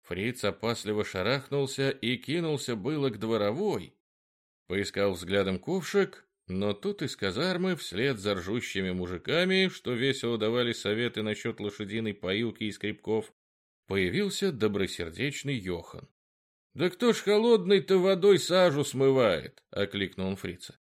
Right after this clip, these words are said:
«Размажешь только. Ты в баню иди, человече.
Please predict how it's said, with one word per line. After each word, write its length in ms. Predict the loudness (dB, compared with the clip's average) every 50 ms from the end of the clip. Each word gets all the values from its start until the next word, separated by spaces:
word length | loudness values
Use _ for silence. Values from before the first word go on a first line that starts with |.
| _ _ -2
«Размажешь 760 | 0 2 2 2 0 0 0 2 2 2 2 0 -2 -4 -4
только. 500 | -2 0 2 2 2 0 -4 -10 -16 -18 _ _ _
Ты 260 | -4 0 2 2 2 2
в 120 | 2 2
баню 520 | 4 4 6 6 6 6 6 6 6 6
иди, 240 | 4 4 0 -2 -4
человече. 640 | -2 0 2 4 4 4 4 2 0 -4 -12 -14